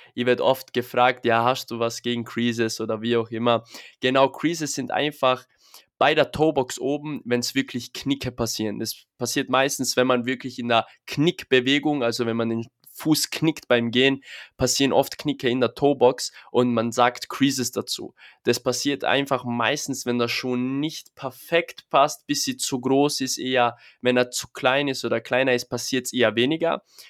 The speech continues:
Je größer der Schuh ist, ähm, im, gegenüber deinem, deinem Fuß,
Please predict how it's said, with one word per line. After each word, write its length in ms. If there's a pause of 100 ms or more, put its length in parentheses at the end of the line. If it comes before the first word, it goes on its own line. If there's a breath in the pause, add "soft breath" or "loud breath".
(120 loud breath)
Je 120
größer 360
der 120
Schuh 300
ist, 420
ähm, 460 (140)
im, 380
gegenüber 420
deinem, 280
deinem 180
Fuß, 520